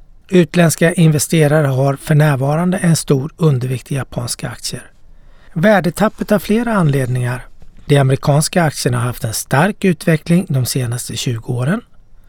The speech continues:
Och inte minst har tillväxten i den japanska ekonomin varit svag under en lång period. Makroekonomiskt hör Japan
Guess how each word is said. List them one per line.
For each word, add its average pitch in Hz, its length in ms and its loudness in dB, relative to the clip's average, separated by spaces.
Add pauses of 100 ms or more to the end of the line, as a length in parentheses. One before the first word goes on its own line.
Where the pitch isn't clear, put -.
(600)
Och - 220 -2
inte 160 320 0
minst 156 280 2
har 127 100 -4
tillväxten 135 640 -2
i 127 80 -4
den 135 180 -2
japanska 127 720 -4
ekonomin 135 720 0
varit 120 240 -6
svag 135 500 -6
under 113 280 -2
en 113 120 -4
lång 151 200 -4
period. 120 340 -8 (720)
Makroekonomiskt 180 1160 0
hör 175 140 -2
Japan 135 520 -2